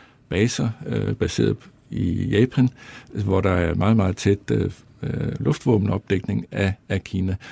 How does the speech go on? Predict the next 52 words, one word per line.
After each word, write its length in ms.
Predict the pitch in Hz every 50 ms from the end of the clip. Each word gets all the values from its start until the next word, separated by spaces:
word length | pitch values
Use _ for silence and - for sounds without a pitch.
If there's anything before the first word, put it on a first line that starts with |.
| - -
Svarende 320 | - - 131 143 156 135
lidt 160 | 113 120 120
til, 160 | - - 120
hvis 200 | 104 98 95 92
Kina 260 | - - 110 107 110 113
sejlede 320 | - - 90 90 92 92
op 140 | 90 95 107
og 60 | 101
ned 80 | 98 -
af 80 | -
Californiens 560 | - - 87 - - 92 92 64 62 117 -
kyst 280 | - - 104 101 - -
eller 120 | 107 95
ind 100 | 98 101
i 40 | -
den 140 | - - 107
mexicanske 500 | 107 - - - - 95 - - - -
golf, 340 | - 107 98 - - - - -
golf 280 | - 90 - - -
med 240 | - 110 95 87 82
store 220 | - - 104 98
mængder 200 | 95 90 60 -
krigsskib. 420 | - - 95 95 - - 107 107 - - - - - - 226 208 -
Så 160 | - - 117
i 100 | 113 113
virkeligheden 440 | 104 110 135 156 170 147 120 104 -
handler 260 | 101 101 110 113 117
meget 220 | 104 95 98 113
af 80 | 123 -
det, 180 | 113 110 113 113 - - - - -
det 80 | - 113
handler 260 | 113 113 123 127 120
om 180 | 107 104 - -
at 60 | - -
få 280 | - 107 101 98 87 - - - - - - -
amerikanske, 680 | - 107 98 98 - - 123 143 - - - 113 101 90 - _ _ _ _ _ _ -
det 60 | 107
amerikanske 380 | 98 95 92 - 117 - - -
militær 320 | 110 95 - - 110 117 - - - -
lidt 280 | 113 113 165 170 -
væk 180 | - 95 90 -
fra 280 | - - - 98 101 92 - -
det 100 | - 98
maritime 460 | 95 92 92 92 92 - 107 117 113 95
nærområde. 580 | 87 85 85 95 95 95 87 85 82 85 85 - - - - - - - -
Og 140 | - 110 110
det 100 | 156 151
hænger 160 | 160 151 127
sammen 240 | 110 - 131 147 -
med 80 | 131 101
historien, 520 | 90 - - - - 82 73 67 - 98
fordi, 400 | 95 - - - 107 104 - -